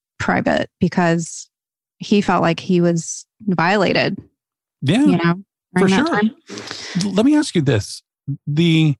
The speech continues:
Speaker 2: you know, you're a big fan of journaling, right?
Speaker 1: Mm-hmm.
Speaker 2: And I don't know if you still do it every day, but do you think with Chuck and his title cards that it's the same kind of thing,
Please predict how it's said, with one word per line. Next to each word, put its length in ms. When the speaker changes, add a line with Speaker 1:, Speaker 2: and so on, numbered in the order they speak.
Speaker 2:
you 100
know, 80
you're 240
a 60
big 180
fan 200
of 80
journaling, 280
right? 280
Speaker 1:
Mm-hmm. 200
Speaker 2:
And 680
I 80
don't 100
know 80
if 80
you 80
still 180
do 120
it 80
every 140
day, 380
but 120
do 80
you 160
think 500
with 280
Chuck 440
and 120
his 420
title 280
cards 420
that 140
it's 140
the 80
same 200
kind 160
of 100
thing, 300